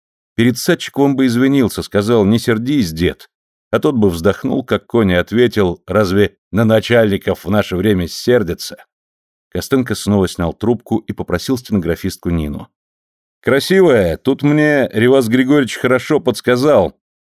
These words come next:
Добавь в телефонограмме после слов «офицеры флота» «в Магаране» или «на всем Дальнем Востоке», ладно?» «За что вы меня так не любите?» пожал плечами Тадава.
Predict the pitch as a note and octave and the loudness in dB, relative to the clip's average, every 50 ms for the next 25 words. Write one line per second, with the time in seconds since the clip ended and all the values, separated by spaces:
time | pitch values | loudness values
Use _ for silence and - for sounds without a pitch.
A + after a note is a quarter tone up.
0 | _ _ _ _ _ _ - E2+ A2 A#2+ C3 D#3 F3 F3 - - - C#3 C#3+ C#3 | _ _ _ _ _ _ -2 0 2 2 4 4 2 2 0 -2 -2 0 0 0
1 | - C3 C#3 C3+ C3+ D3 E3 D#3+ D3+ C#3+ B2 C#3+ C3+ - C3+ C3 A#2+ - C3+ D3+ | 0 0 -2 0 0 2 2 2 2 0 0 -2 -2 0 0 -2 0 0 2 2
2 | D#3 C#3 - - - B2+ B2 B2+ A#2 - - C#3+ D3 C3 A#2+ - - C#3 D#3+ F3 | 2 0 0 -4 -6 -4 -2 -4 -4 -2 0 0 2 2 0 0 0 0 2 2
3 | E3 B2 - A2+ G2+ F#2+ - - _ - F2 E2+ A#2 A#2+ B2 A#2 A2 A#2+ A#2+ B2 | 2 2 2 2 2 2 0 -4 _ -10 -2 0 2 2 2 2 2 2 2 4
4 | D3 E3+ E3+ D3 A#2 G2+ F#2 F2 F2 - - C#3 D#3 D#3+ E3 D3+ C3+ B2+ A#2+ A2+ | 4 4 4 4 4 2 0 -2 -4 -2 0 2 2 4 4 4 4 2 2 0
5 | - - - D3+ D3+ C#3 A#2+ A2 B2+ C3 B2+ B2 A#2+ A2 G#2 G#2 G2 - - - | -2 -2 0 0 2 2 4 4 4 4 4 4 2 2 2 2 2 0 -2 -4
6 | F2+ D2+ - E2 F2 A#2 D3 C3+ A#2+ F#2+ E2 - _ _ _ _ _ _ _ _ | -4 -4 -4 0 2 2 2 4 2 -2 -2 -4 _ _ _ _ _ _ _ _
7 | _ _ _ _ _ _ _ _ _ _ - - D#2 F2+ F2+ - - A#2+ B2 A#2+ | _ _ _ _ _ _ _ _ _ _ -12 -6 -4 -4 -4 -2 0 2 2 4
8 | A2+ G#2+ G#2+ G2+ G2 F2+ - G#2 F#2+ - - G2 G2+ G#2 G#2+ F2+ D#2 D2+ - D#2+ | 4 4 2 2 0 0 0 -2 -2 0 0 0 2 2 0 0 -2 -6 -8 -12
9 | D2+ - _ F2 E2 D2 E2+ D#2+ D2 - D#2+ D#2 - F#2+ E2 D#2 D2+ - F2+ E2 | -16 -12 _ -8 -6 -4 -4 -6 -6 -8 -8 -6 -4 -4 -4 -6 -4 -4 -4 -4
10 | D2+ D#2 C#2+ - - - | -4 -4 -6 -8 -14 -20